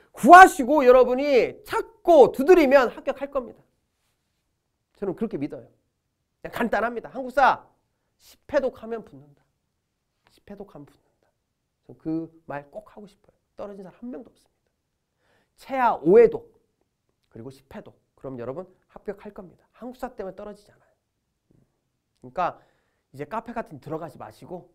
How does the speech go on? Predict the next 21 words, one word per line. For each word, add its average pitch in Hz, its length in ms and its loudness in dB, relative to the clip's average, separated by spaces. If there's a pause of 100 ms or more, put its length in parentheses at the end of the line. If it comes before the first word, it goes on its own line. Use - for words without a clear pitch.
(100)
지금부터 - 380 -20
계속 - 320 -20
돌리세요. - 360 -20 (760)
계속 139 240 -20
돌리세요. 120 320 -20 (600)
어. 117 180 -20 (640)
그리고 160 400 -10 (180)
가끔 160 600 -12
이제 127 140 -16
유상통에 151 380 -14
들어가서, 131 440 -12
유-, 156 200 -10
유상 160 200 -14
들어가니까 139 360 -14
위드 160 320 -10
위수, 135 380 -16 (120)
그쵸? 139 320 -16
유수 143 200 -18
그거 131 200 -20
꼭 - 180 -20
보시고. - 380 -20